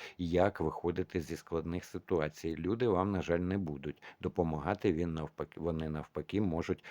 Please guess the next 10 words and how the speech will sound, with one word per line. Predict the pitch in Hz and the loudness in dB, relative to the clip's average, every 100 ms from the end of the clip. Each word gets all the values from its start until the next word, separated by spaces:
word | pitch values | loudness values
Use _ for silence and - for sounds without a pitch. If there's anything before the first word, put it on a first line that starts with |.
| - | -4
заважати. | 90 78 90 85 85 82 78 - | -2 6 6 8 4 6 4 4
Якщо | 82 - 90 | 0 2 2
ви | 80 | 2
працюєте | 78 85 - 85 78 80 | 2 0 2 0 2 2
в | 78 | 2
якійсь | 78 - 80 | 0 0 -4
корпорації, | - 82 65 85 80 95 - 113 - - - | 2 2 6 6 8 6 4 0 0 -6 -14
то | - 92 | 4 4
можете | 101 87 98 - 98 | 6 4 2 6 6
рез-, | 87 80 80 | 6 4 0